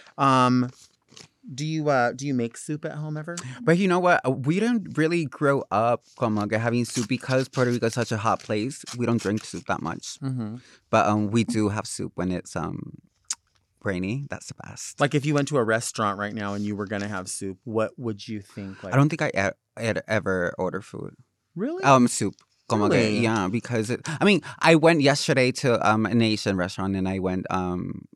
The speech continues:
Speaker 2: I had miso soup 'cause I love miso soup.
Speaker 1: Yeah, that is good.
Speaker 2: Sí, sí,
Speaker 1: That is
Speaker 2: sí,
Speaker 1: good.
Speaker 2: sí.
Speaker 1: It's, okay, this is next letter. I have no idea how this got here because we were just talking about this, um, and I don't, I don't filter these letters. They come to me.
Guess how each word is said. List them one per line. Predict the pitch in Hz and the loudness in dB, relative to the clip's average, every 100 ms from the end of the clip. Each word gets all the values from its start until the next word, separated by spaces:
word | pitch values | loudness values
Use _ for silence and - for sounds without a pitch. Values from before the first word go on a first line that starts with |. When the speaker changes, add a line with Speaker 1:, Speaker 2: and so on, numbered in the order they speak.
| _ _ _ | _ _ _
Speaker 2:
I | 110 | -2
had | 98 - | -2 -4
miso | 95 - | -6 -6
soup | 87 90 - | -10 -12 -14
'cause | - 85 | -10 -8
I | |
love | 87 - | -8 -8
miso | - - 95 | -10 -12 -14
soup. | - - | -18 -14
Speaker 1:
Yeah, | 143 139 110 | -4 0 0
that | 117 | 0
is | 104 98 | -4 -8
good. | - 90 | -8 -8
Speaker 2:
Sí, | 92 95 | -6 -8
sí, | 98 | -4
Speaker 1:
That | 107 101 | -4 -2
is | 98 | -4
Speaker 2:
sí, | 92 | -4
Speaker 1:
good. | 101 | -6
Speaker 2:
sí. | |
Speaker 1:
It's, | - 120 - - - - | -6 -12 -18 -20 -4 2
okay, | 156 131 | 2 2
this | 113 120 190 - | 0 0 0 0
is | 214 - - - | -2 -4 -10 -4
next | 156 175 - | 2 2 0
letter. | 160 139 123 120 - | 2 4 6 2 2
I | 135 151 180 202 220 240 233 226 - _ _ _ - | 2 4 4 4 2 0 -2 -6 -8 _ _ _ -2
have | 160 147 | 2 4
no | 147 156 | 4 4
idea | 147 147 135 120 117 120 _ - | 4 2 4 6 4 2 _ -4
how | 139 151 | 2 4
this | 151 156 156 | 6 4 6
got | 147 139 | 4 6
here | 139 117 | 6 4
because | 117 131 139 120 | 4 2 4 4
we | 123 | 4
were | 131 | 0
just | 123 135 | 0 0
talking | 139 123 135 117 | 2 2 2 2
about | 104 101 | 2 2
this, | - 104 - - - - - | 2 0 -2 -12 -20 -16 2
um, | 123 120 117 | 6 6 6
and | 139 | 6
I | 139 | 6
don't, | 156 120 _ | 6 2 _
I | 147 | 6
don't | 175 175 - _ | 6 4 0 _
filter | - - 131 139 185 | -14 2 2 4 2
these | 180 185 | 0 0
letters. | 185 185 196 | 2 2 2
They | 143 | 0
come | 131 123 123 | 0 0 0
to | 156 | 0
me. | 156 165 202 | -2 -2 -4